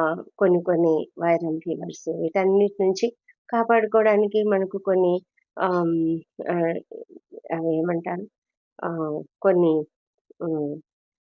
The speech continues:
టీకాలు, టీకా కదా వేసుకుంటాం, వ్యాక్సిన్స్, వ్యాక్సిన్ వేసుకుంటాము, లేకపోతే ఏవో కొన్ని, ఆ, ప్రయత్నాలు మనం చేస్తూ ఉంటాం.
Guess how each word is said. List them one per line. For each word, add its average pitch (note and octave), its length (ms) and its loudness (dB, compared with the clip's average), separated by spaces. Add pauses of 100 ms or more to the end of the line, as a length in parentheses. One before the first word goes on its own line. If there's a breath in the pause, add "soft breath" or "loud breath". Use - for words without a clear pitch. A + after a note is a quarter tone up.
(100)
టీకాలు, G3+ 500 4 (220)
టీకా G3 400 2 (360)
కదా F3+ 200 2 (180)
వేసుకుంటాం, E3+ 560 -2
వ్యాక్సిన్స్, D#3+ 600 -2 (500)
వ్యాక్సిన్ G3 460 -2
వేసుకుంటాము, D#3+ 800 -4 (100)
లేకపోతే F3+ 640 -2 (480)
ఏవో C4 340 2
కొన్ని, F#3 520 0 (280)
ఆ, E3+ 360 -2 (260)
ప్రయత్నాలు G#3 460 0
మనం D#3+ 240 -2
చేస్తూ D#3+ 400 -6
ఉంటాం. D3 240 -10